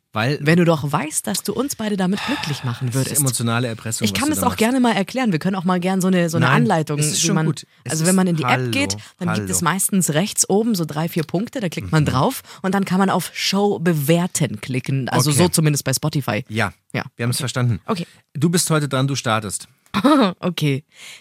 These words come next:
Speaker 2: Äh, diese Geschichte ist, ähm, nicht per Mail reingekommen, sondern über so zwei, drei Ecken passiert
Speaker 1: Ja.
Speaker 2: von einer, äh, Kollegin mir weitererzählt worden.
Speaker 1: Oh, okay, interessant.
Speaker 2: Genau. Aber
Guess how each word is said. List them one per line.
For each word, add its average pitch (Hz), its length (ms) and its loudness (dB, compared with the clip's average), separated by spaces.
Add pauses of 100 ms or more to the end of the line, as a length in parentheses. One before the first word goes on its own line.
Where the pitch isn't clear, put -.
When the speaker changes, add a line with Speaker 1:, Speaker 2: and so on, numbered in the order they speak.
(100)
Speaker 2:
Äh, 165 280 2
diese 262 600 -2
Geschichte 180 480 -2
ist, 262 640 -2
ähm, 175 480 0
nicht 208 360 0
per 180 120 2
Mail 127 220 2
reingekommen, 135 680 0
sondern 160 240 -2
über 156 160 -2
so 143 120 -4
zwei, 170 240 -2
drei 156 160 -2
Ecken 160 260 -6
passiert 165 360 0
Speaker 1:
Ja. 110 240 0
Speaker 2:
von 180 260 0
einer, 160 440 0
äh, 147 320 -2
Kollegin 202 480 2
mir 127 140 -2
weitererzählt 135 580 -8
worden. - 220 -10
Speaker 1:
Oh, 262 320 6
okay, 123 320 2
interessant. 123 520 0
Speaker 2:
Genau. 190 140 2
Aber 202 40 4